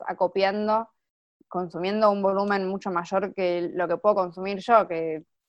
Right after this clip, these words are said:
si bien además soy solo una, intento, <laughs> intento reducir muchísimo el,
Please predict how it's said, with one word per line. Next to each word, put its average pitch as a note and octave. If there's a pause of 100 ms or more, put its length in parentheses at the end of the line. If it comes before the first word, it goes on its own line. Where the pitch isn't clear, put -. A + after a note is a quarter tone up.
(520)
si F#3+
bien F#3
además G3+
soy F#3+
solo G3+
una, A3 (1000)
intento, G#3+
<laughs> G#3+
intento A3+
reducir F#3
muchísimo G3+
el, E3